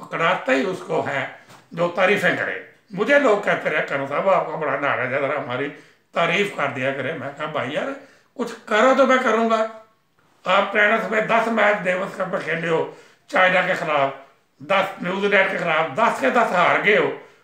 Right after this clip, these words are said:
और ये इधर आपने बिठाए हुए अपने चेले मीटिंगों के ऊपर वो clapping कर रहे हैं, "जिंदाबाद, जिंदाबाद।" तो ये तारीफ़ें सुनने के लिए mic ना हाथ में दे, आप उनसे ये भी पूछें कि जनाब, ये जिस फेडरेशन की आप तारीफ़ कर रहे हो,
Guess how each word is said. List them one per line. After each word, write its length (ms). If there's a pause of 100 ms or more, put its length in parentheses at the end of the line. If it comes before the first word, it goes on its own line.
(120)
और 120
ये 180
इधर 200
आपने 280
बिठाए 380
हुए 180
अपने 300
चेले 680 (280)
मीटिंगों 420
के 100
ऊपर 180
वो 120
clapping 600
कर 200
रहे 180
हैं, 60
"जिंदाबाद, 520
जिंदाबाद।" 600 (440)
तो 100
ये 100
तारीफ़ें 680
सुनने 380
के 140
लिए 580 (500)
mic 460
ना 520 (420)
हाथ 280
में 200
दे, 400 (760)
आप 500 (400)
उनसे 320
ये 260
भी 140
पूछें 540
कि 100
जनाब, 420
ये 60
जिस 260
फेडरेशन 380
की 160
आप 260
तारीफ़ 460
कर 160
रहे 220
हो, 220